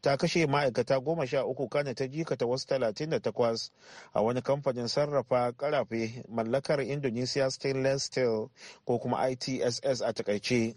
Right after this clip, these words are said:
a tsibirin Sulawesi, in ji shugaban cibiyar masana'antu, inda aka ajiye sinadarin sarrafa karafen. Fashewar ta auku ne yayin da ma'aikatan ke gyaran injin.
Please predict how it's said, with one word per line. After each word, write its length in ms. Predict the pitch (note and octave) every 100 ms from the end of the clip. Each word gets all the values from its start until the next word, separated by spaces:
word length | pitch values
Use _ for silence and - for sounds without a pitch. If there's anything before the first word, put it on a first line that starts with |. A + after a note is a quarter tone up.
| _ - - -
a 80 | G2
tsibirin 540 | F#2+ A2+ B2 B2+ C3 C3
Sulawesi, 920 | C3+ A2 G#2+ A#2 B2 - A#2 A2+ - _ - - - -
in 140 | A#2
ji 160 | B2 C#3+
shugaban 500 | C3+ C3 A2 A#2+ B2+
cibiyar 380 | E3 E3+ C#3+ C#3
masana'antu, 800 | C3+ - A#2 A2 G#2+ G#2 C#3 C#3 - -
inda 260 | D3+ D3+
aka 180 | C3+ C#3+
ajiye 280 | C3+ B2+ C3
sinadarin 560 | B2 C3 C#3 C3+ B2 B2
sarrafa 520 | D3+ D3 C#3 B2 A#2
karafen. 600 | C3+ C3 A2+ A2+ A2 G#2+ - _ _ _ _ _ - - - - - -
Fashewar 460 | F#3 G#3 F3+ F3+
ta 140 | D#3 F#3 F#3+
auku 260 | C#3 D#3
ne 240 | D3 C#3 A#2+
yayin 280 | B2+ E3
da 80 | E3+
ma'aikatan 540 | D3 E3 C#3 C3 F3 E3+
ke 180 | C#3+ G2
gyaran 300 | A#2+ B2 C3
injin. 600 | - B2+ A#2+ A#2 A2